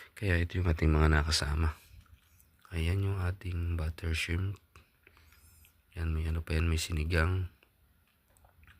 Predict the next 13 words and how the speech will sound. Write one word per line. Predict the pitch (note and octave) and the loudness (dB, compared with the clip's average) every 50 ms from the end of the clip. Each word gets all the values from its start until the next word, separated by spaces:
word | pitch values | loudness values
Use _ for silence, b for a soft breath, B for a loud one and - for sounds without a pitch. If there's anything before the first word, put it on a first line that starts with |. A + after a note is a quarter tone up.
| - - | -14 -8
inihaw, | - F#2 F#2 F2+ F#2 F2+ F2+ E2 - F2+ F2 F2+ F2+ F#2 | -4 0 2 4 4 4 2 2 0 0 2 2 2 0
tsaka | - - F#2 F2 D#2+ | -2 -6 -6 -6 -6
pinaritong | E2+ F2+ E2 D#2+ D#2+ D#2+ D#2+ D#2+ - D#2+ D2+ | -4 -2 -2 0 0 0 0 -2 -4 -6 -8
isda. | D#2 - - - - - _ _ _ _ _ B B B B B B B B B B B B B _ _ - F#2+ | -8 -10 -12 -12 -16 -16 _ _ _ _ _ B B B B B B B B B B B B B _ _ -10 -6
Bale, | E2+ D#2+ D#2+ E2+ E2+ E2+ E2+ E2+ - _ _ _ _ _ | -6 -4 -2 0 0 0 0 -2 -4 _ _ _ _ _
thirteen | - D#2+ D#2 E2+ - - F2+ F2 | -4 0 0 0 0 -2 -6 -6
kilos | E2+ - - F2 E2 E2 F2 F2+ - - | -6 -6 -4 -4 -2 -2 0 0 0 2
yan. | F2+ F2+ F2+ F#2 F2 - _ _ _ _ _ _ B B B B B B B B B B B B B B B B B B B - | 2 2 2 0 -2 -4 _ _ _ _ _ _ B B B B B B B B B B B B B B B B B B B -8
Yung | F2 F2 F2 F2 D#2+ F2+ | -4 -4 -2 -2 0 0
ating | F2 F2 - - E2 D#2+ D#2+ D#2+ D#2+ F2 F2 F2 E2+ E2 | 0 0 -2 -4 -2 -2 0 0 0 0 0 -2 -2 0
binili | F2 E2+ E2 D#2+ E2 E2 D#2+ | 0 2 2 2 2 0 0
dito. | E2 E2 E2 D#2+ E2 - - F2 - - B B B B B B B B B B B B _ _ _ _ _ - - - - - _ _ _ _ _ _ _ _ _ _ _ _ _ _ _ _ _ _ _ _ _ _ _ _ - | 0 0 0 0 -2 -4 -8 -12 -12 -12 B B B B B B B B B B B B _ _ _ _ _ -20 -20 -20 -20 -20 _ _ _ _ _ _ _ _ _ _ _ _ _ _ _ _ _ _ _ _ _ _ _ _ -10
Yan. | G2 F2 E2 D#2 D#2 E2 E2 | -6 -2 -2 -2 -2 -4 -6